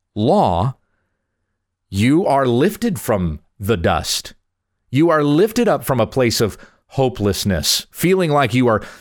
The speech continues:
going unto your death, feeling like there, there is nothing meaningful or important anymore until you read God's will in his law, and then you delight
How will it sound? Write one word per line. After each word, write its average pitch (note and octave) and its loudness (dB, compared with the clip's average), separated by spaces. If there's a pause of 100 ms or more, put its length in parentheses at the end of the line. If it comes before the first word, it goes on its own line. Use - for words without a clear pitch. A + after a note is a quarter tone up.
(160)
going D#3 0
unto C#3 0
your A2 2
death, G#2 2
feeling E3 0
like D3 0
there, C3 2
there C3 2
is G#2+ 0
nothing F#3+ 0 (240)
meaningful A3+ 2
or E3 2
important G3 0
anymore D3+ 2 (260)
until B2+ 0
you C3 2
read A#2 0
God's F#3 0
will D3 2 (220)
in G#2 0
his E3 2
law, C3 0 (420)
and G#2 0
then A2+ 2
you A2 2
delight F#2+ -2